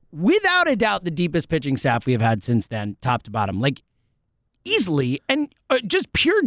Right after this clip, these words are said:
depth-wise, like, it might be, like, not better. The starters aren't, like, what those, you know, when they, you know, Holiday and Lee and, and Hamels, but, like, in terms of just top guy to bottom guy, all thirteen guys or whatever it is, like,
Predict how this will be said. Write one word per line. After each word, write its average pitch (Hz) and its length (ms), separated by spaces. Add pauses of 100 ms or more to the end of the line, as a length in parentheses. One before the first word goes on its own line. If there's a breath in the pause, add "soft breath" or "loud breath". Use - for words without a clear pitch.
depth-wise, 440 800
like, 339 220
it - 40 (920)
might 523 240
be, 247 80 (200)
like, 254 200
not 381 280
better. 302 340
The 226 200
starters 277 460
aren't, 254 300
like, 214 180
what 220 200
those, 202 280
you 202 60
know, 196 160
when 180 300
they, 160 100 (160)
you 170 100
know, 123 160
Holiday 123 440
and 117 100
Lee 127 160
and, 123 220
and 127 100
Hamels, 160 300 (440 soft breath)
but, 262 120
like, 262 200
in 233 100
terms 294 240
of 294 60
just - 300 (380)
top - 340
guy 311 260
to 269 100
bottom 175 480
guy, 254 400 (300)
all 254 460
thirteen 247 640
guys 208 340
or 233 60
whatever 247 340
it 233 60
is, 247 200
like, 202 220